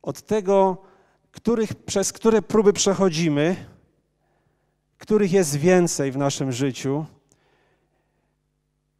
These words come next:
będzie zależało właśnie to, jak znamy naszego Pana,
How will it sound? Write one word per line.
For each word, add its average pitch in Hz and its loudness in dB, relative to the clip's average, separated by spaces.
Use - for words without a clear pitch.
będzie 180 4
zależało 160 2
właśnie 151 -4
to, 156 -4
jak 143 -2
znamy 135 -6
naszego 123 -8
Pana, 117 -10